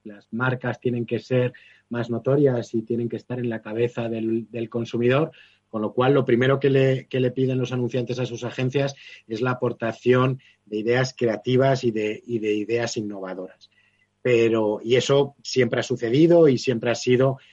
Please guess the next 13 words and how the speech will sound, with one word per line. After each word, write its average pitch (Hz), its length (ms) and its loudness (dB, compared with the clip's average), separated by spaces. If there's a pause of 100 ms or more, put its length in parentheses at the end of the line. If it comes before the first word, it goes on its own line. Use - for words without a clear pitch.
(240)
el, 110 360 -2
el, 110 300 -4
el, 107 500 -6
la 113 80 -16 (160)
primera 127 500 0
característica 131 800 0
con 120 140 -2
la 110 80 -4
defi-, 107 340 -8
con 113 160 -4
la 110 80 -6
que 107 120 -8
definen 123 440 0